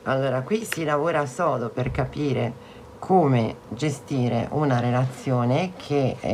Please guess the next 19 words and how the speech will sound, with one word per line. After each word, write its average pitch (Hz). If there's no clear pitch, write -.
inizialmente 135
vediamo 127
come 127
conflittuale. 120
Abbiamo 127
già 135
visto 135
che, 127
eh, 117
questo 131
genere 123
di, 123
eh, 104
conflitto 147
viene 131
per, 127
ehm, 110
diciamo, 110
l'entrata 120